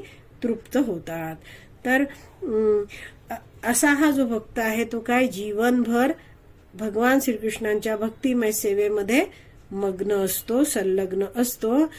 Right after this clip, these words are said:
आणि मृत्यूसमयी तो भगवंतांचं स्मरण करतो आणि भगवंतांच्या धामात जातो.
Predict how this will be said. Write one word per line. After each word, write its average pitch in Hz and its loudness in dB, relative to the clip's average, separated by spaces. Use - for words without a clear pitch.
आणि 254 4
मृत्यूसमयी 320 6
तो 302 0
भगवंतांचं 254 0
स्मरण 285 2
करतो 294 0
आणि 208 -2
भगवंतांच्या 196 0
धामात 190 -2
जातो. 180 -6